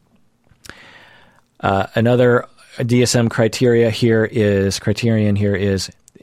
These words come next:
uh, it, these alter switches might be observed or they might not be, meaning that you might notice or you might not. There are memory lapses, which are, uh, not always, uh, pronounced, but they can be very pronounced sometimes.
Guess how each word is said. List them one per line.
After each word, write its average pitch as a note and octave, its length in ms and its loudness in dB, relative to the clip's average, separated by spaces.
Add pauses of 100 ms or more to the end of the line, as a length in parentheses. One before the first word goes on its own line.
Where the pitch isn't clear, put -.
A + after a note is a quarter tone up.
uh, G2 240 -2
it, - 260 -6
these G#2+ 220 0
alter G#2+ 760 0 (140)
switches C3 560 0
might G#2+ 180 0
be F#2+ 140 0
observed F3 560 0 (280)
or A2 120 0
they G2+ 80 2
might F#2+ 220 -2
not F2 200 -6
be, - 280 -14
meaning G2 240 0
that F2+ 160 -2
you A#2 140 2
might C3+ 200 0
notice E3 340 -2
or A#2+ 60 0
you G#2 100 -2
might F#2 180 -6
not. D#2+ 200 -10 (1000)
There A2 200 2
are G2 140 0
memory D3 460 2
lapses, C#3 800 0 (460)
which G#2+ 480 -2 (200)
are, G2+ 640 -2 (100)
uh, F2 120 -12
not A#2 240 2
always, B2+ 520 2 (320)
uh, F#2+ 220 -6
pronounced, E3 680 -2
but G#2+ 240 0
they G2 220 0
can F#2+ 260 -2
be F#2 120 -2
very G2+ 400 0
pronounced E2+ 440 -8
sometimes. F2+ 560 -10